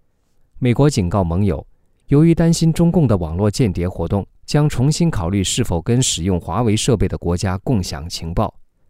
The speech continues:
二零一八年，日本政府有效禁止华为和中兴的官方交易。瑞典也在二零二零年禁止华为和中兴进入他们的五G网络。八月二十一号周日下午，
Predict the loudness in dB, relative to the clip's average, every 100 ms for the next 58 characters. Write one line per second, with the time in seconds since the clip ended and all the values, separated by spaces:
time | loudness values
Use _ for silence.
0 | _ _ 2 2 2 2 0 0 -2 -8
1 | _ _ _ 0 2 4 4 2 2 0
2 | 2 2 0 0 2 2 0 -2 -6 -4
3 | 0 0 0 0 2 0 2 0 -2 -2
4 | -2 0 0 -2 -4 -6 -10 _ _ _
5 | _ 0 2 4 4 2 0 -2 0 2
6 | 2 0 0 0 0 -2 -8 -8 0 0
7 | 0 -2 -2 0 0 0 0 0 0 2
8 | 0 2 2 0 -2 -4 -2 -2 -2 -6
9 | -6 -2 -2 -2 -6 -8 -10 _ _ _
10 | _ _ _ _ _ _ _ _ _ _
11 | 0 2 4 2 0 0 0 0 0 0
12 | 0 0 0 0 -2 -6 -14